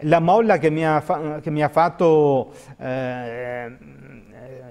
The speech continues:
che mi ha spinto a, a, a stampare il, questo volumetto è anche il fatto che questa è un'impresa che continua a essere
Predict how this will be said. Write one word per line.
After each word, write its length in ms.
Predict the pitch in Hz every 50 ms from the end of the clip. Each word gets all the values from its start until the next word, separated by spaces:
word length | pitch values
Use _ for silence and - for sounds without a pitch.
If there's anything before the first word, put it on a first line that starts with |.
| - -
che 120 | - 165
mi 160 | 143 143 151 160
ha 60 | 151
spinto 720 | 151 - - 185 196 214 208 - - 196 180 165 160 - -
a, 400 | 143 135 147 165 175 170 175 131
a, 200 | 151 143 143 131
a 60 | 147 143
stampare 760 | - - 151 143 - 175 170 151 143 131 123 113 107 131 - - - - - - 139 131
il, 720 | - 143 139 135 135 139 139 139 139 143 139 135 131 123 117
questo 460 | - 151 156 147 - 170 151 143 139
volumetto 720 | 127 131 156 156 156 156 170 165 143 - - 147 139 147
è 120 | 110 156 185
anche 380 | 185 185 202 214 208 - 208
il 280 | 175 151 135 123 165 156
fatto 460 | - - 180 170 170 175 - 233 175
che 360 | 160 - 156 170 185 170 143 -
questa 280 | - 175 175 165 - 208
è 40 | 202
un'impresa 500 | 175 147 120 - 131 135 156 151 185 151
che 120 | 127 139
continua 340 | 120 131 117 131 139 139 127
a 60 | 123
essere 400 | 135 - - 151 143 135 123 -